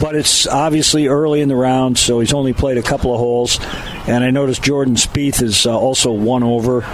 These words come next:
but again, real early in their round. So, uh, but they've got a lot of ground to make up if they want to get, uh, to near the top of the leaderboard with, uh,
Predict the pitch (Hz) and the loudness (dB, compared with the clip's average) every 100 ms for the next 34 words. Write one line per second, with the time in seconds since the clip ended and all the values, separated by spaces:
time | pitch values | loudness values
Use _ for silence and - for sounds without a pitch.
0 | - - 123 113 156 139 117 127 156 165 | -10 -4 -2 0 0 0 2 2 0 0
1 | 135 143 135 135 123 131 131 120 120 120 | 0 0 2 2 0 0 0 2 2 2
2 | 123 - - 113 110 107 135 - - - | 0 0 0 0 0 -2 -2 -6 -8 -12
3 | - 117 107 - 175 - - 147 127 - | -4 -4 -2 -4 -4 -6 -4 -2 -2 -2
4 | 160 156 175 170 135 180 220 165 143 139 | 0 0 2 0 0 0 0 0 0 0
5 | - 139 - - 135 127 139 135 151 147 | -2 -2 -2 -2 0 0 0 0 0 -2
6 | - - 147 139 120 120 135 151 139 - | -4 -2 0 0 0 0 0 0 0 0
7 | 143 143 131 131 160 180 120 117 120 120 | 0 0 0 2 2 2 0 0 0 -2
8 | - - - - - 120 113 - 127 120 | -4 -10 -10 -8 -2 0 0 0 0 2
9 | 117 | 0